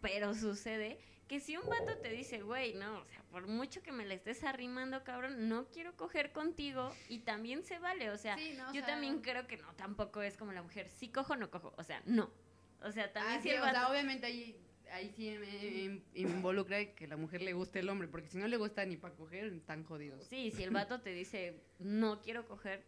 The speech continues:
Speaker 1: pues no va a pasar,
Speaker 2: Pero
Speaker 1: aunque ella quiera.
Speaker 2: Ajá.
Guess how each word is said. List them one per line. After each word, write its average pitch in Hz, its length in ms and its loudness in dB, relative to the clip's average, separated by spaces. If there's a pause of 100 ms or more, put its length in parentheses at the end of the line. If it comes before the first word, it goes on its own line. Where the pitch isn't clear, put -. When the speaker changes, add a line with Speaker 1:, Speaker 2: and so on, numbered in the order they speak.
Speaker 1:
pues 185 160 -10
no 214 300 2
va 254 120 0
a 208 80 -6
pasar, 285 420 -2 (560)
Speaker 2:
Pero 190 120 -4
Speaker 1:
aunque 220 340 2
ella 302 240 -2 (200)
quiera. 240 340 -6 (240)
Speaker 2:
Ajá. 175 460 -8